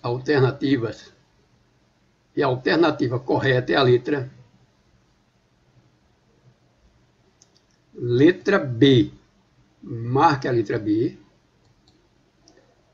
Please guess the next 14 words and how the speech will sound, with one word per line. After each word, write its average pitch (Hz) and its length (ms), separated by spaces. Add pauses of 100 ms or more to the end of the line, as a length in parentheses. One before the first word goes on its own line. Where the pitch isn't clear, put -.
(180)
Altura 156 680
máxima 135 720 (1080)
permitida. 123 840 (1400)
No 117 180
caso, 123 520 (180)
três 196 480
metros. 123 680 (1120)
Que - 80
uma 139 160
dica, 143 480 (200)
quando 175 260
essa 160 220 (520)
setazinha 123 720
está 110 480